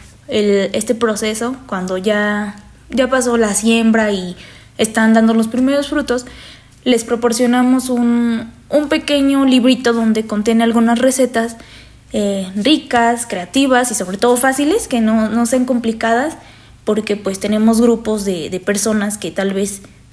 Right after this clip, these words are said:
no saben cocinar, ¿no? O que cocinan sus papá, mamá por ellos. Entonces, este, les brindamos un pequeño recetario en donde vienen algunos postres, comida salada y demás, de,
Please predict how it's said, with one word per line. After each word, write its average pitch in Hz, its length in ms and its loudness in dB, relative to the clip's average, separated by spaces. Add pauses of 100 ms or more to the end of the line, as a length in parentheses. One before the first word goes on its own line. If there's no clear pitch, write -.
no 254 240 4
saben 247 300 0
cocinar, 220 420 -2
¿no? 220 240 -2
O 214 60 -4
que 190 80 -10
cocinan 214 560 0
sus 190 380 -10 (760)
papá, 202 260 0
mamá 202 320 -2
por 220 140 0
ellos. 220 340 0
Entonces, 220 560 -2
este, - 480 -12 (600)
les 233 160 2
brindamos 226 480 2
un 233 100 0
pequeño 247 380 2
recetario 247 560 0
en 202 240 -2
donde 202 340 -2
vienen 220 560 2 (320)
algunos 269 320 2
postres, 226 560 0
comida 196 300 -2
salada 208 460 -2
y 190 60 -4
demás, 202 340 -4
de, 214 120 -6